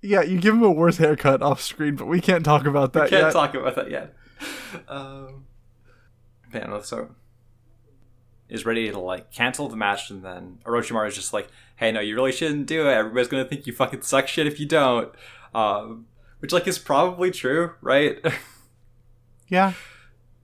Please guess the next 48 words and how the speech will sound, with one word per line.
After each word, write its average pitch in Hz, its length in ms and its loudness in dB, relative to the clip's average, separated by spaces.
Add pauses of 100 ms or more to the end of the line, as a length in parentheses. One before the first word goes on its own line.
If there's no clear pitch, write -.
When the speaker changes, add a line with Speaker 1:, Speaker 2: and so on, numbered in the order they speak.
Speaker 2:
Like, 151 160 -4
if 165 80 -2
you 214 100 -4
got 196 240 6
one 143 220 2
Uchiha 165 760 0 (280)
and 131 120 2
he's 160 160 0
just, 160 160 -2
he's 143 280 0
just 143 180 -4
not 139 220 6
showing 131 300 2
up, 143 180 2
it's 143 120 -6
gonna 156 220 2
be 139 160 2
a 139 60 2
bad 123 280 2
look 127 160 0
for 147 140 -4
you. 147 240 -4 (140)
<laughs> 131 120 -4 (2000)
Everybody's 165 360 0
just 160 100 -10
gonna 151 140 4
leave 139 140 4
it 143 40 2
and 127 80 -2
be 127 80 4
like, 120 80 2
"Damn, 117 180 2
I 110 60 0
gu-, 113 100 -2
I 107 100 0
guess 131 220 2
the 120 100 -8
Leaf 120 260 -2
has 110 140 -14
really 110 180 -2
lost 98 300 -2
it. 98 160 -8
It's 98 120 -12
fucking 117 280 -8
over 98 160 -6
for 95 160 -14
those 95 180 -6
guys." 92 400 -8